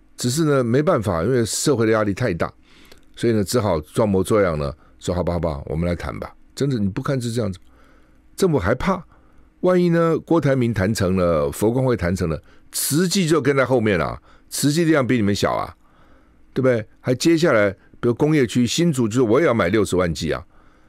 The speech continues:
对不对？那竹科会这样，南科不会吗？那其他的公司不会吗？那么大家都去自己搞的话，那，那高端卖给谁啊？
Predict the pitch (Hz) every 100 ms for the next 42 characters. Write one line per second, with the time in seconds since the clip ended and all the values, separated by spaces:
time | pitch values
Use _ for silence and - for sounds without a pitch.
0 | - - 113 107 92 - 131 - 139 156
1 | 170 160 151 143 110 147 170 156 160 160
2 | 143 135 - _ - _ _ - - 139
3 | 143 170 160 131 143 135 135 131 139 123
4 | 107 - _ - _ - 151 185 180 180
5 | - 160 156 156 131 104 101 117 135 113
6 | - - _ - 160 143 151 - 156 143
7 | 147 135 92 87 62 62